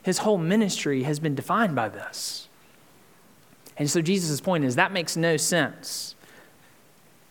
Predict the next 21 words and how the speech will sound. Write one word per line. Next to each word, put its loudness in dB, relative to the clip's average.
That 0
would 0
be 0
unsustainable 2
for 2
the -4
kingdom 0
of -2
darkness. -6
That 2
kingdom 0
could 2
not 2
stand. -4
And 0
then 2
Jesus 2
gives 0
the -2
alternate 0
explanation. -6